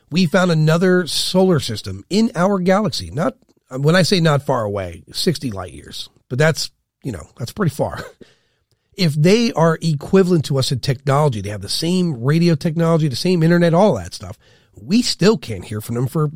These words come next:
it takes a hundred thousand years for a radio wave to cross the, the, uh, the galaxy, let alone the universe. Uh, so if anyone's equivalent to us, and there's many,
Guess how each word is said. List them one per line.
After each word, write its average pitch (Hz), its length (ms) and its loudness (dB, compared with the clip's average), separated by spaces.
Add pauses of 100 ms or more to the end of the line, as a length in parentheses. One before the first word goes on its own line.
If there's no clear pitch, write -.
(100)
it 135 140 -8
takes 233 200 -2
a 160 60 2
hundred 180 600 -4
thousand 147 640 0
years 123 600 0 (400)
for 147 160 -2
a 123 80 0
radio 143 420 2
wave 98 220 -6
to 95 80 -10
cross 120 440 -6
the, 98 260 -10
the, 90 340 -12
uh, 85 340 -12
the 95 100 -12
galaxy, 113 540 -2
let 110 140 -4
alone 127 220 2
the 117 60 0
universe. 160 560 -2 (540)
Uh, 104 220 -4
so - 140 0
if 135 100 2
anyone's 214 300 2
equivalent 156 460 0
to 95 80 -12
us, 92 140 -10
and 107 80 -8
there's 117 160 -4
many, 170 560 2